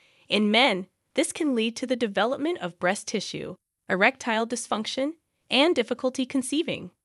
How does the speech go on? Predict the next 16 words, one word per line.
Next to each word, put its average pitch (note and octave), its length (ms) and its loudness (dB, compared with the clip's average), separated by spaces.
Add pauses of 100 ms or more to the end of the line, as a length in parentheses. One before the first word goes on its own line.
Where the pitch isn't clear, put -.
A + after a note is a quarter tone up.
(460)
To A3 100 0
diagnose A#3+ 760 0
high A3+ 220 0
estrogen G3 640 -4
levels, - 460 -10 (340)
a G#3+ 80 0
doctor A#3+ 400 0
will C#4+ 100 -4
take C4+ 260 -4
a - 60 -2
patient's C4 540 -6
medical G#3 400 -2
history - 580 -10 (640)
and, C4+ 360 0
if G#3+ 200 -4
necessary, - 760 -4